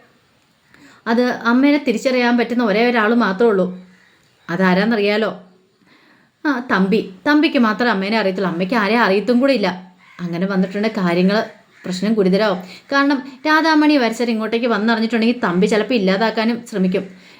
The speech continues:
ശത്രുക്കളുടെ എണ്ണം കൂടുമെന്ന് പറയണം. ഇത് കേട്ട് കഴിഞ്ഞപ്പോൾ ജാനകിക്ക് ഭയങ്കര ടെൻഷനായി. "അപ്പം ഇനി എന്ത് ചെയ്യും? എൻ്റെ അമ്മയെ ഞാൻ കൊണ്ടുവരണമെന്നാണോ പറയണേ?" "കൊണ്ടുവരണം, പക്ഷേ അമ്മയെ ഓർമ്മശക്തിയോടെ കൂടി തിരികെ കൊണ്ടുവരുന്നതല്ലേ ജാനകി നല്ലതെന്ന്?" ചോദിക്കുക. "അല്ല, അതിനിപ്പോൾ എന്ത് ചെയ്യാൻ പറ്റുമെന്ന്?" ചോദിക്കാം.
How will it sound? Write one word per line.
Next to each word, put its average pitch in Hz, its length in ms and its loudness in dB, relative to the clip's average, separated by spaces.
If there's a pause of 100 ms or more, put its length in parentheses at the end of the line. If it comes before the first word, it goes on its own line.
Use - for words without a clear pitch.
(160)
ശത്രുക്കളുടെ 190 460 0
എണ്ണം 214 260 2
കൂടുമെന്ന് 208 320 2
പറയണം. 208 400 0 (200)
ഇത് 190 180 -10
കേട്ട് 185 200 -2
കഴിഞ്ഞപ്പോൾ 202 300 -2
ജാനകിക്ക് 185 440 0
ഭയങ്കര 202 280 0
ടെൻഷനായി. 190 500 0 (280)
"അപ്പം 185 180 -4
ഇനി 214 100 2
എന്ത് 202 240 2
ചെയ്യും? 208 240 2 (320)
എൻ്റെ 294 200 2
അമ്മയെ 240 280 2
ഞാൻ 247 220 2
കൊണ്ടുവരണമെന്നാണോ 233 680 0
പറയണേ?" 202 420 -2 (100)
"കൊണ്ടുവരണം, 180 460 -2 (300)
പക്ഷേ 277 340 -2
അമ്മയെ 220 260 -2
ഓർമ്മശക്തിയോടെ 277 840 0
കൂടി 226 200 0
തിരികെ 226 300 -2
കൊണ്ടുവരുന്നതല്ലേ 233 560 0
ജാനകി 190 340 0
നല്ലതെന്ന്?" 208 440 2
ചോദിക്കുക. 208 360 -2 (1300)
"അല്ല, 208 120 0
അതിനിപ്പോൾ 214 380 0
എന്ത് 214 200 0
ചെയ്യാൻ 247 220 2
പറ്റുമെന്ന്?" 240 320 0
ചോദിക്കാം. 226 320 -2